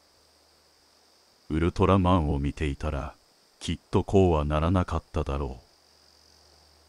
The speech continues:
う。あれから二度と、ふるさとを顧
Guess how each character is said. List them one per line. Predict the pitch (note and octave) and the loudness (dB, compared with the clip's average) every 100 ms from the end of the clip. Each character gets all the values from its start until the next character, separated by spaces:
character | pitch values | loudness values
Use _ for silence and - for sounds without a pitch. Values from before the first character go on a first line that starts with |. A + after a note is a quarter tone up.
| _ _ _ _ _ _ _ _ _ _ _ _ _ _ _ _ - _ _ _ _ _ _ _ _ _ _ _ _ _ _ _ _ _ _ - | _ _ _ _ _ _ _ _ _ _ _ _ _ _ _ _ -20 _ _ _ _ _ _ _ _ _ _ _ _ _ _ _ _ _ _ 0
う。 | |
あ | E2+ | 2
れ | F2 | 2
か | - F#2 | 0 0
ら | D#2 | 0
二 | D#2+ | 0
度 | D2+ | -2
と、 | - C2+ C2 _ _ _ _ | -6 -8 -10 _ _ _ _
ふ | - F2+ | -4 4
る | A#2 | 4
さ | - G2 | 4 0
と | E2+ D2+ | 2 0
を | - | 0
顧 | F2 | 2